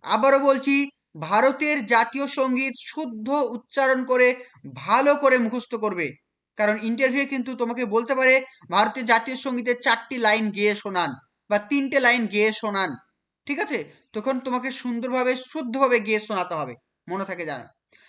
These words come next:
আর যখন জাতীয় সঙ্গীত গাইবে, যখন গাইতে বলবে, অবশ্যই চেয়ার থেকে দাঁড়িয়ে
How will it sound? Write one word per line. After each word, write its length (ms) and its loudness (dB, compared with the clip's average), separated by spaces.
আর 120 2
যখন 280 0
জাতীয় 320 2
সঙ্গীত 260 -4
গাইবে, 360 4
যখন 240 -4
গাইতে 300 2
বলবে, 260 2
অবশ্যই 720 2
চেয়ার 380 4
থেকে 320 0
দাঁড়িয়ে 640 4